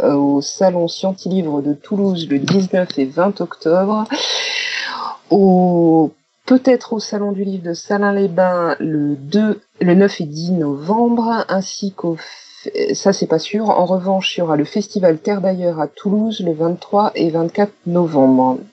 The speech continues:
Et bien sûr, ce vendredi et samedi à la fête du livre jeunesse de Palante à Besançon. Voilà.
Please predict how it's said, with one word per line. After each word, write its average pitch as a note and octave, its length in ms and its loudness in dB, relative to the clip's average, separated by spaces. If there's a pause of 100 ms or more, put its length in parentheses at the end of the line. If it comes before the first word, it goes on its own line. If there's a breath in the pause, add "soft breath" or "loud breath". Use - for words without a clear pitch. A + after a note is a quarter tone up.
(100)
Et F3 200 2
bien D3 240 0
sûr, E3 360 -6
ce F3+ 400 -2 (420 loud breath)
vendredi E3 640 0
et F#3 100 2
samedi E3+ 760 -2
à D#3+ 160 0
la D3+ 160 0
fête E3 380 -4
du D#3+ 140 -6
livre C#3+ 600 -2
jeunesse F3 520 2
de E3 240 0 (140)
Palante E3 540 -2
à E3+ 100 0
Besançon. D#3 480 -4 (1040 loud breath)
Voilà. C#3+ 180 0